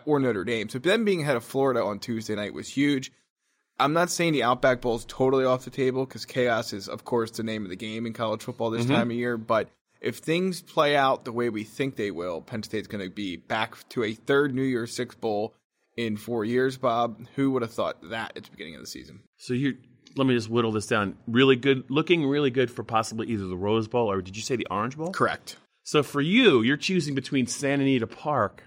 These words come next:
Speaker 1: Yeah.
Speaker 2: or Gulfstream Park for your holiday plans.
Speaker 1: Mm-hmm.
Speaker 2: Let's just,
Speaker 1: Yeah.
Speaker 2: what, what about, how does it impact you, Greg?
Speaker 1: I, I would say this, that it's a long flight to California and you sit in a lot of traffic. So, you know, I, I
Speaker 2: Yeah.
Speaker 1: think that either way,
Speaker 2: Sure.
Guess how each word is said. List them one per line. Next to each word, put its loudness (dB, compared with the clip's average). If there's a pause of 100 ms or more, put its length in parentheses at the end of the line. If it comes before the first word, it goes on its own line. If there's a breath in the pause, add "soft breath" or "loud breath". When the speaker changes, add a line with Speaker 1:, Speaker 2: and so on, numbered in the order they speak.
(120)
Speaker 1:
Yeah. 4
Speaker 2:
or -2
Gulfstream 2
Park 0
for -4
your 2
holiday 4
plans. 0
Speaker 1:
Mm-hmm. 4
Speaker 2:
Let's 4
just, -4 (240)
Speaker 1:
Yeah. 2
Speaker 2:
what, 2
what 4
about, 4
how 4
does 2
it 6
impact 2
you, 0
Greg? -2
Speaker 1:
I, 4
I 4
would 2
say 6
this, 0
that -2
it's -12
a 0
long 2
flight 0
to -2
California 2
and 0
you -2
sit -4
in -14
a -4
lot 0
of -4
traffic. -4
So, -4 (100)
you 0
know, -4
I, 2
I 0
Speaker 2:
Yeah. 0
Speaker 1:
think 0
that 2
either 4
way, 2
Speaker 2:
Sure. -6